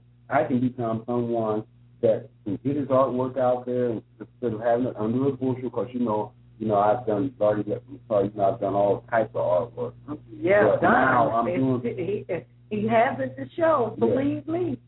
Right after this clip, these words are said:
Speaker 1: But I wanted to get something out there 'cause I used to hide it.
Speaker 2: Mm-hmm.
Speaker 1: In this last election, or two thousand eight election with President Obama, was the first time I ever voted in my entire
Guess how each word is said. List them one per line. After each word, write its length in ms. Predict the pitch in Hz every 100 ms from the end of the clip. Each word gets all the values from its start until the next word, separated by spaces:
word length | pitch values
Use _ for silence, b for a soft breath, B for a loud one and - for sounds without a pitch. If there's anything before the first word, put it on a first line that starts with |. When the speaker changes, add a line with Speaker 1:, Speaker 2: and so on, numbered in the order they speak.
| -
Speaker 1:
But 220 | 120 110 113
I 100 | 135
wanted 340 | 147 147 131 -
to 80 | _
get 160 | 135 139 -
something 360 | 123 120 117
out 220 | 107 107 107
there 100 | -
'cause 160 | 120
I 80 | 110
used 240 | 110 156 -
to 80 |
hide 420 | - - 135 120 -
it. 40 | - - - -
Speaker 2:
Mm-hmm. 640 | 147 175 220 247 220 285 185
Speaker 1:
In 80 |
this 80 | 190 -
last 460 | 143 170 170 - 151
election, 440 | 151 127 117 113
or 180 | 101 98 -
two 100 | 156
thousand 360 | 151 139 131
eight 120 | 131 120
election 400 | 123 120 120 107
with 160 | 107
President 300 | 120 107 104
Obama, 460 | 95 90 117 101 95 _ - -
was 100 | -
the 60 | 127 -
first 260 | 151 156 -
time 300 | 143 117 101
I 140 | 104
ever 240 | 107 110 107
voted 360 | 113 98 82 -
in 180 | - -
my 120 | 87
entire 340 | - - -